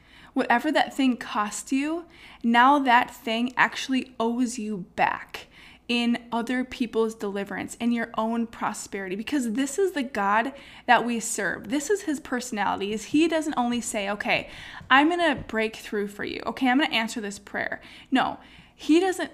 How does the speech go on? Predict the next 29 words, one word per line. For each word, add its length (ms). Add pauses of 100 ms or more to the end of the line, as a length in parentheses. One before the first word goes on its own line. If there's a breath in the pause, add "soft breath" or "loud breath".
(140)
stop 480
there. 200
He 120
says, 300
"I'm 140
not 140
only 180
gonna 260
answer 340
this 220
prayer, 400 (280 loud breath)
but 100
whatever 500
the 180
enemy 360
has 220
stolen 580
in 200
your 160
life 500
as 220
it 100
relates 500
to 260
emotional, 840 (340 loud breath)
you 100
know, 140
physical, 840
financial, 1040